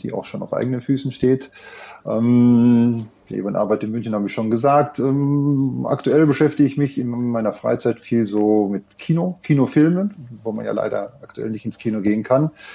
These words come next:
Bin nicht so der Serientyp, weil für mich braucht das immer einen Anfang und ein Ende in <laughs> überschaubarer Zeit und deshalb eher Kino. Ähm, spiele normalerweise gerne Basketball, bewege mich und auch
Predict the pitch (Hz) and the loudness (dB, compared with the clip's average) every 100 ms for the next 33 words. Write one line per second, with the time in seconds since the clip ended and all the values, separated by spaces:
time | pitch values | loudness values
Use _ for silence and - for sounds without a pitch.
0 | - - 123 139 131 131 120 117 92 113 | -20 0 4 4 4 4 6 4 4 4
1 | 135 131 123 - 143 139 - - 104 110 | 4 4 2 0 -2 -2 -14 -4 -2 2
2 | 110 110 110 107 - 110 110 - 101 104 | 2 0 -2 -6 -8 -6 -6 -2 -2 -4
3 | 107 101 98 120 - 113 113 110 107 110 | -6 -4 -4 -4 -4 -4 -4 -4 -2 -2
4 | 113 110 123 110 - - 165 117 110 107 | -2 -2 0 0 0 2 2 4 4 2
5 | 104 - - - - 101 95 85 85 87 | 0 -8 -14 -16 -4 2 2 2 -4 -8
6 | 92 - 87 - - 101 90 - - 92 | -6 -4 -4 -6 -10 -8 -8 -10 -8 -8
7 | _ - _ - - - - 123 131 131 | _ -20 _ -20 -20 -20 -2 2 6 6
8 | 131 131 123 120 - 196 175 175 170 156 | 6 6 2 -2 2 4 4 4 4 4
9 | 151 147 139 147 143 139 139 127 117 139 | 4 2 2 0 0 0 0 0 0 0
10 | 151 143 - - 123 117 - 117 - | 0 -4 -4 -8 -6 -6 -4 -4 -4